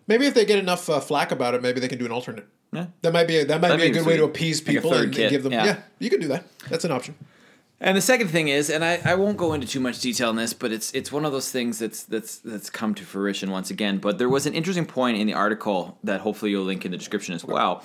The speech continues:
Speaker 1: Yep.
Speaker 2: But the concacaf Champions League returned this week for the semifinals. And the only M L S team left, Sporting Kansas City,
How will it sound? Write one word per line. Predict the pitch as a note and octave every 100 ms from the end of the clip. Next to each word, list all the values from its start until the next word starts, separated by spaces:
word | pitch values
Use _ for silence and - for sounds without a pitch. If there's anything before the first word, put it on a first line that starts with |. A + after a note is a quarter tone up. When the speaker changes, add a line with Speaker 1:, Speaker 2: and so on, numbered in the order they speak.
| -
Speaker 1:
Yep. | C3 - - - - - _ _ _ - -
Speaker 2:
But | D#3 A#2 A2 - _ _ _ -
the | B2 B2+ B2 A#2+ A#2+ A#2 G#2
concacaf | F#3 F#3 F#3 F3+
Champions | F#3 F3+ D#3
League | A#2 G#2+ E2 - -
returned | G#2+ - B2+ A2
this | G2 G2
week | G#2 -
for | - G#2
the | F#2+ G2
semifinals. | - A#2+ A2+ F2+ D#2+ F#2 - - _ _ - - - - _ _
And | - G#2+ G#2 G2+ G#2
the | G#2 A2
only | B2+ C#3+
M | B2+ B2
L | A#2
S | A2 -
team | A2
left, | G#2+ G2+ C#3+ - - _ _ _
Sporting | - - A2 G2+
Kansas | G2+ G2 A#2+
City, | F3+ D#3+ D#3